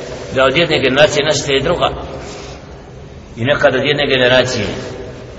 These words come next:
znači, koja je bila u zabli, rađaju se sinovi iz kojih će biti od hajera. I to bude često.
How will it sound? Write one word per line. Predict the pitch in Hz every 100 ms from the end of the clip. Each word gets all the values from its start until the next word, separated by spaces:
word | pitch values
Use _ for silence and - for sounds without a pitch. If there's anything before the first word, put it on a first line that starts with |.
| - - -
znači, | - 101
koja | 110 120
je |
bila | 143 151 127
u |
zabli, | 139 170 143 131 -
rađaju | 135 135 135
se | 120
sinovi | - 151 143
iz | 123
kojih | 135 120
će | 131
biti | 139 123
od | -
hajera. | 143 107 85 69 - - - - - - - - - - - -
I | -
to | 117
bude | 143 127
često. | 120 107 -